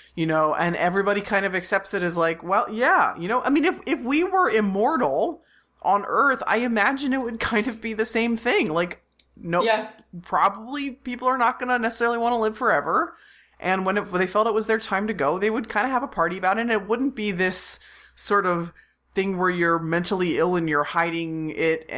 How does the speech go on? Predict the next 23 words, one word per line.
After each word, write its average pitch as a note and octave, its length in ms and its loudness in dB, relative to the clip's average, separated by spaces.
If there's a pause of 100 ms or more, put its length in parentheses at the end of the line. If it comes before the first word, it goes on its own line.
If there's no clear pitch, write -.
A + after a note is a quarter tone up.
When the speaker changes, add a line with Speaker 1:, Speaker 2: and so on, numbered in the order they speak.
(120)
Speaker 1:
uh, B2+ 100 0
you D#3 180 -2
know, C#3+ 280 0
and C#3+ 320 -4 (540)
you're E3 200 -2
trying E3 440 -2
to D#3 340 -2
keep E3+ 200 -4
everybody D#3+ 360 0
around D#3 320 0
you C#3+ 100 -4
from C3+ 360 -4
figuring D3+ 440 -2
out D#3 160 0
what - 140 -10
you're B2+ 80 -10
trying C#3+ 300 -4
to D#3+ 40 -16
do. D4+ 320 0
It's C3+ 220 -6
just - 260 -8
the C3 120 -4
opposite. - 600 -6